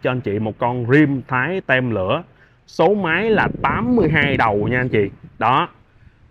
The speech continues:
Thì ngày hôm nay Ngọt đáp lại tấm chân tình đó, Ngọt sẽ bán cho anh chị cái xe này với giá rất, rất là tốt luôn anh chị. Giá rất là dễ mua, nói chung giá hợp túi tiền lắm nha anh chị nha.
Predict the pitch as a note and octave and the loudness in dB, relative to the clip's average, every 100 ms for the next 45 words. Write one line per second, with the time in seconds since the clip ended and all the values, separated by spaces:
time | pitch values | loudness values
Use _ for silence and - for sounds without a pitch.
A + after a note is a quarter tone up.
0 | - - C3 C#3 C#3 D3+ D#3+ D#3 D#3+ C#3+ | -8 -2 0 0 -2 -2 -2 -2 -2 -2
1 | A#2 - D3 F#3+ C3+ A#2 D3 G3 C#3+ C#3 | -4 -2 -2 -2 -4 -4 -4 -4 -4 -2
2 | A#2+ A2 A2 C#3 C3 G2 - B2 B2+ D#3+ | -2 -2 -2 -4 -4 -4 -4 -4 -4 -4
3 | F#3 C3 B2 G#2+ G2 G#2 D3+ B2+ A#2 G#2+ | -4 -6 -4 -4 -4 -4 -4 -4 -4 -4
4 | G2+ F#2+ B2 D#3+ C#3+ C#3 E3 F3 C3+ D#3+ | -4 -4 -4 -2 -2 -4 -6 -8 -4 -4
5 | - _ - D3+ - _ A#2+ G#2+ F#2 A#2+ | -4 _ -4 -4 -4 _ -6 -6 -4 -4
6 | C#3+ - C3 A#2+ A2+ F#2+ F#2+ F#2 - A#2+ | -2 -2 -4 -4 -6 -6 -6 -10 -6 -4
7 | D#3+ G3+ A2+ F#2+ B2 C3+ A2+ B2 C3+ A2 | -2 -4 -4 -4 -4 -4 -4 -6 -4 -4
8 | A2+ B2+ C3 - D3 C3+ G#2 F#2+ C#3 A#2 | -4 -6 -6 -4 -4 -2 -4 -4 -6 -4
9 | G#2+ G2 A2+ B2 | -4 -4 -2 -4